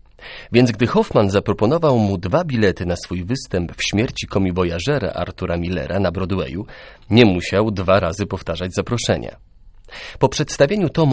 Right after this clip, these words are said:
udał się za kulisy i w garderobie odbył ponad trzygodzinną rozmowę z weteranem kina. "Coś zaistniało między nami", wspominał później Hoffman. "Tom przypominał kogoś z rodziny, traktował mnie, jakbym był jego starszym bratem".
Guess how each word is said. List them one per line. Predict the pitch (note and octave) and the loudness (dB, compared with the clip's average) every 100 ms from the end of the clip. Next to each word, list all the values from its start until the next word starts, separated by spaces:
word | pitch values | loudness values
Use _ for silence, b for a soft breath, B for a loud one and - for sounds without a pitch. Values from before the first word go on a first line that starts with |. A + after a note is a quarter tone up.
| - | 2
udał | C#3+ C3 G2+ | 2 4 2
się | G2 | 0
za | F2+ | -2
kulisy | E2+ F#2+ F#3 - B2+ | -2 -6 -6 -4 -4
i | F#2+ | -4
w | G2+ | 0
garderobie | A2 G2+ A2 F3 D#3 - | 0 0 -2 0 0 0
odbył | A#2+ A2+ B2 | -2 0 0
ponad | A#2+ A2 G#2 - - | 2 2 2 -2 -8
trzygodzinną | - - F#3+ D#3+ G#2 A2+ A2 A#2+ A#2+ | -6 -4 0 0 2 4 4 4 2
rozmowę | G2+ F2+ F#2 F2 E2+ F#2+ | 0 0 0 0 0 -2
z | F#2 | -2
weteranem | F#2 - F#2 D#2+ E2 F2 | -2 -2 -4 -4 -4 -6
kina. | - C#2+ G1+ - - - - - - - - - - | -6 -12 -12 -14 -18 -20 -20 -20 -20 -20 -20 -20 -12
"Coś | - G3+ F#3+ | -2 -2 -2
zaistniało | C#3+ D3 A#2+ G#2+ - G#2 C#3 C3+ A#2+ | -2 -2 -2 -4 -2 2 4 4 2
między | A#2 G#2 A2+ | 2 2 2
nami", | B2 G#2 B1 - - | 4 2 0 -8 -14
wspominał | - - F#2 F#2 F2+ | -8 -4 0 0 -2
później | - F2+ G#2 F2+ | -4 -4 -2 0
Hoffman. | F#2+ - A#1+ G#1+ A#1 B B B B B B - | -2 -4 -10 -12 -16 B B B B B B 0
"Tom | F3+ G3 | 2 2
przypominał | - D#3 D#3+ E3+ D#3 | 0 0 2 2 0
kogoś | D3 D#3 C#3 A2+ | 0 -2 -2 0
z | |
rodziny, | C#3 A#2+ A2 D2+ D2+ | 2 2 0 -2 -2
traktował | G#2+ A2 D#3+ D#3+ D3+ | -4 -2 -2 0 2
mnie, | C3+ C#3 C#3 | 2 2 2
jakbym | C3 B2+ A2 A#2 | 2 0 2 2
był | A#2+ C3+ | 2 0
jego | B2+ A#2 | -2 -2
starszym | - D3+ C3+ C3+ | -2 -4 -2 -2
bratem". | A#2+ D3+ - - C#2+ | 0 0 -2 -10 -16